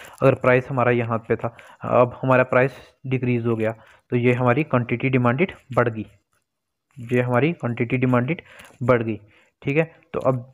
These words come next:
पहले पॉइंट यहाँ पे था, अब भी पॉइंट यहाँ पे हुआ। अब क्या हुआ, यहाँ पे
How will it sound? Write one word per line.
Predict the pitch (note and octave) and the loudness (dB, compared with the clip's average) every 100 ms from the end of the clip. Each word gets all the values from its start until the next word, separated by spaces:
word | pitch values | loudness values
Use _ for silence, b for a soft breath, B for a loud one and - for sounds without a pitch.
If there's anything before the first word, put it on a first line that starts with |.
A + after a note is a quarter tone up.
| - | -14
पहले | B2 C3 C3+ | -2 0 0
पॉइंट | C3+ C3+ C3+ | -2 -4 -2
यहाँ | B2+ B2+ | -4 -4
पे | D3+ E3+ | -2 -4
था, | F3+ D3+ - - | -4 -6 -10 -6
अब | B2+ A#2 | -6 -4
भी | B2+ | -6
पॉइंट | A#2+ B2+ B2 | -2 0 0
यहाँ | A#2 A#2 A2+ | -2 -6 -4
पे | A#2 | -2
हुआ। | A2+ A2+ B B - | -2 -4 B B -2
अब | A#2+ | 0
क्या | C3 D3 | 2 4
हुआ, | D3+ | 4
यहाँ | C3 C3 | 2 0
पे | C#3 A3 | -2 -4